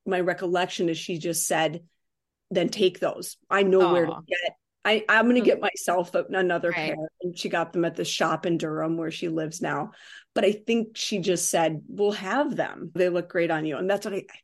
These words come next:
Speaker 1: think so. Um, and I wear them all the time. And I wear them,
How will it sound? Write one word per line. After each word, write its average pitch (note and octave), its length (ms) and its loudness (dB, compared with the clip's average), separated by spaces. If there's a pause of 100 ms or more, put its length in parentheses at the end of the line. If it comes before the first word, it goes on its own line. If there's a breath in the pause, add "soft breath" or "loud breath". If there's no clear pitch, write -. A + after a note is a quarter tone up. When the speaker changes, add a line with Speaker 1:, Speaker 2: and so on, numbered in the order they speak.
Speaker 1:
think G#3 180 -2
so. - 260 -8 (520 loud breath)
Um, F3 520 0 (500 soft breath)
and G3 100 0
I G3+ 80 6
wear G#3 240 6
them G3 140 4
all F3+ 100 2
the F3 80 2
time. F3 300 -2
And E3+ 100 0
I E3 60 0
wear E3+ 260 0
them, E3 460 -4